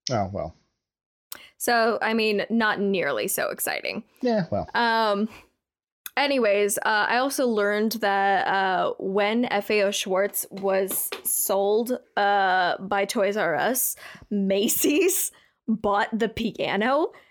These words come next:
Speaker 2: and they refused to name how much they paid for it. <laughs> They were like, "It's a treasure. It's, it's a wonderful part of New York history. It's, it's completely,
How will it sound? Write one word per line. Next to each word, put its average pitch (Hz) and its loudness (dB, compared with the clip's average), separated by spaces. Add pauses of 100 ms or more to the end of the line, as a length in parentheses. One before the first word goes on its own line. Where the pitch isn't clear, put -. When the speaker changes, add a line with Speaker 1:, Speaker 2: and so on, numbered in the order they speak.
(200)
Speaker 2:
and 220 0
they 220 2
refused 233 0
to 269 0
name 202 0
how 226 0
much 214 0
they 240 -4
paid 208 -2
for - 0
it. 190 0
<laughs> - -20 (300)
They 311 2
were 294 4
like, 302 0 (300)
"It's 539 2
a 330 0
treasure. 247 2 (360)
It's, 330 0
it's 294 0
a 240 2
wonderful 370 0
part 285 0
of 262 0
New 247 2
York 226 2
history. 226 0
It's, 220 -2
it's 247 0
completely, 302 0